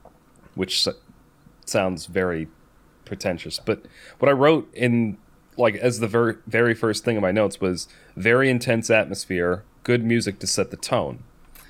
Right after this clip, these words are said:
I, I think that they were going for a very, like, stoic, old school kind of, and when I say old school, I mean, like, going back to, like, the Iliad or something like that, like, a very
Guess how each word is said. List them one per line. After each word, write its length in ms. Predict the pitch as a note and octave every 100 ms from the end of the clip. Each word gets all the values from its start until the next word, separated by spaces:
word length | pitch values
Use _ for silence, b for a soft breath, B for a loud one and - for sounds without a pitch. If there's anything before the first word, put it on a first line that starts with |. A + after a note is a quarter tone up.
| b b b -
I, 80 | A2
I 100 | B2+
think 400 | B2 - D#3 F#3
that 140 | C3+ A#2+ - _ -
they 240 | A2+ A#2+
were 120 | A#2 G2+
going 600 | F#2+ A#2 B2+ A2+ G2+ F#2+
for 220 | - G2+
a 60 | F#2
very, 840 | G2+ G#2 G2+ G2 F#2+ F2+ F2 D#2+ - _ _
like, 320 | G2 F2+ - _
stoic, 1040 | - - - - A#2 A2+ A2 G#2+ - - - _
old 300 | G#2+ A2 G2+
school 380 | - - G#2+ G2+
kind 260 | - G2+ F#2+
of, 160 | F#2 - -
and 80 | B2
when 80 | B2+
I 60 |
say 160 | C3+ C#3
old 240 | G#2 B2
school, 220 | A#2+ A2 G#2
I 40 |
mean, 220 | G#2+ A2
like, 400 | G2 F#2 F2 - _ _ _ _ _ _
going 180 | A2 G#2
back 180 | G2 -
to, 100 | F#2+
like, 280 | F2 - F#2+
the 180 | E2+ A2
Iliad 360 | A2 F#2 E2
or 80 | D2
something 320 | - E2+ D#2+
like 220 | D#2+ C#2+
that, 260 | B1+ B1 -
like, 160 | F2+ F#2
a 60 |
very 680 | E2+ G2+ A2 A2+ A2 G#2